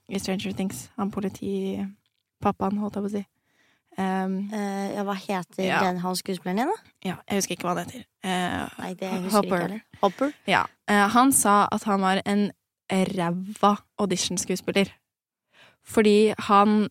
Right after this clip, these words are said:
Speaker 1: bare kom inn der, og så gjorde han litt bare det som han tenkte at han skulle, og var liksom, og i nesten ti år så gikk han på auditions uten å liksom gå videre, og han fikk ingenting.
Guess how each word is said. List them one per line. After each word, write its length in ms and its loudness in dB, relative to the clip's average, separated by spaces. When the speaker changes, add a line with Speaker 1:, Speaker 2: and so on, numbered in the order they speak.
Speaker 1:
bare 280 4
kom 260 2
inn 100 4
der, 360 6
og 140 2
så 580 4
gjorde 460 2
han 420 -2
litt 400 -6
bare 140 2
det 260 2
som 380 -8
han 220 -4
tenkte 460 0
at 160 -6
han 200 -2
skulle, 360 -2
og 300 -2
var 160 2
liksom, 260 -8
og 80 0
i 60 2
nesten 340 -2
ti 240 0
år 220 4
så 140 -4
gikk 100 -6
han 80 -4
på 80 -10
auditions 400 -8
uten 240 -8
å 80 -8
liksom 240 -14
gå 80 -2
videre, 320 2
og 100 -8
han 80 -12
fikk 160 -10
ingenting. 460 -2